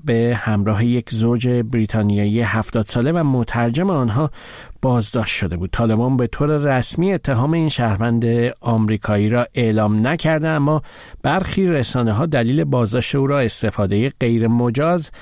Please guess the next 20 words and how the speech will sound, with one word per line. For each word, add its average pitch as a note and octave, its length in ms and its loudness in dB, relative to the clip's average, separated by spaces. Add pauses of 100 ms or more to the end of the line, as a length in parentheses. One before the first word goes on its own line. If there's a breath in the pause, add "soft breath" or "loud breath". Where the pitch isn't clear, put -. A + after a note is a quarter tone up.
(240 loud breath)
از C3 400 0
پهپاد C#3+ 520 0
گزارش F2+ 420 -2
کردند. E2 460 -4
طالبان G#2+ 500 0 (480 loud breath)
دو D3+ 100 2
هفتهٔ B2 400 0
پیش E3 320 -2
نیز G#2+ 240 0
یک A2+ 160 0
شهروند A2+ 560 0
دیگر A2+ 320 2
آمریکایی C#3 480 0
به B2 140 0
نام G#2 340 2 (1040 loud breath)
جورج A2 560 2
گلزمن A#2+ 680 0
را G2+ 200 -2 (140)
بعد G2+ 260 0
از G#2 200 0